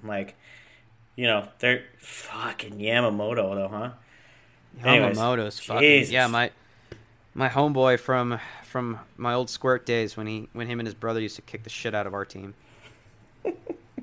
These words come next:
Speaker 2: Ya-,
Speaker 1: It was like a
Speaker 2: Yamamoto
Speaker 1: grudge
Speaker 2: po-,
Speaker 1: pickup. You're like, "Ah, fuck."
Speaker 2: I think Yamamoto is, he's, he's either a Spokane boy or a Post Falls boy.
Speaker 1: Yeah.
Speaker 2: Can't remember.
Speaker 1: But,
Speaker 2: But in any case.
Speaker 1: I mean, you know, it, it, that's the thing is, like,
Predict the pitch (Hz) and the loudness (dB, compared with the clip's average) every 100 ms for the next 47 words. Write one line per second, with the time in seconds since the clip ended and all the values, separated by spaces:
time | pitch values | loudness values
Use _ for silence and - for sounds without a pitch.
0 | - - - - 160 165 160 156 143 113 | -18 -20 -20 -6 2 6 10 12 12 10
1 | 123 131 160 160 120 127 127 123 104 104 | 10 10 10 6 6 6 4 2 2 -2
2 | 98 - - - - - - - - - | -8 -10 -14 -10 -10 -10 -16 -18 -20 -20
3 | - - - - 151 269 403 269 208 190 | -20 -20 -20 -6 -4 -2 0 0 2 2
4 | 185 147 170 - 143 160 208 - - 160 | 2 -2 -4 -6 -6 -2 0 -2 0 -2
5 | 135 143 160 165 139 104 143 135 113 123 | 0 -2 0 2 2 0 -4 -6 -6 -8
6 | 135 62 67 - _ - 98 92 - 107 | -8 -12 -12 -14 _ -18 -14 -12 -12 -10
7 | 107 104 110 - 110 - - _ 123 120 | -10 -8 -12 -14 -18 -20 -20 _ 4 4
8 | - 131 139 117 - 196 185 175 180 170 | 4 -4 -4 -2 4 6 6 4 6 6
9 | 139 143 180 175 170 165 180 - - 147 | 6 4 0 -2 -8 -6 -2 -2 0 0
10 | 139 123 113 113 101 98 | 2 0 0 -2 -2 -8